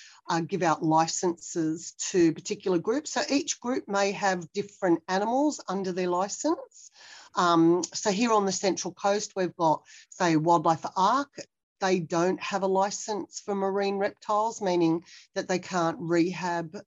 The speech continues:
um, sea turtles or sea snakes, but yet we do. Um, and our licence is just for specific animals, um, marine animals. So we don't do the whole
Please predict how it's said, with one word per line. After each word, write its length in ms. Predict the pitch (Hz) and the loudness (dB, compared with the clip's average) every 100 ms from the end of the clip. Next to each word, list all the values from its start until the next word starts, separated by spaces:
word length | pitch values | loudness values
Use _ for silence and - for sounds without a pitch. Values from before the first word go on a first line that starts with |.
| - | -8
um, 400 | 156 151 151 180 | -6 -4 -4 -4
sea 240 | - 180 | -2 -2
turtles 420 | 185 190 180 180 | -2 -2 -2 -4
or 100 | 170 | -8
sea 260 | 165 - 185 | -8 -6 -6
snakes, 480 | - 190 202 320 - | -4 -4 -4 -6 -12
but 120 | 185 | -8
yet 200 | 170 175 | -4 -4
we 240 | 170 180 170 | 0 2 2
do. 480 | 151 165 139 - - _ - - - - | 0 0 0 -4 -12 _ -20 -20 -12 -2
Um, 360 | 180 320 - - _ | 2 4 2 -6 _
and 140 | 190 | 2
our 160 | 202 190 | 4 6
licence 760 | 175 175 170 - 165 160 - - | 4 4 0 0 2 0 -8 -6
is 360 | 190 165 170 - | 4 4 4 0
just 300 | 262 - - | -6 -6 -4
for 80 | 294 | -6
specific 960 | - - - - - 220 - 202 202 - | -6 -14 -12 -10 -6 -6 -2 -2 -4 -4
animals, 720 | 190 190 185 185 180 185 180 - - | 2 4 4 4 4 4 0 -4 -2
um, 500 | 165 156 156 156 170 - - - | 2 4 4 4 0 -10 -16 0
marine 420 | 185 175 180 180 | 4 6 6 4
animals. 520 | 185 175 175 202 233 | 4 2 4 2 -2
So 80 | 208 | -2
we 160 | 196 | 0
don't 260 | 208 190 147 | 2 2 2
do 300 | 185 170 160 - _ _ | 2 2 2 -2 _ _
the 180 | 160 185 | -2 -2
whole 1080 | - - - 202 180 180 175 175 165 160 | -2 -6 -2 2 4 6 6 6 6 4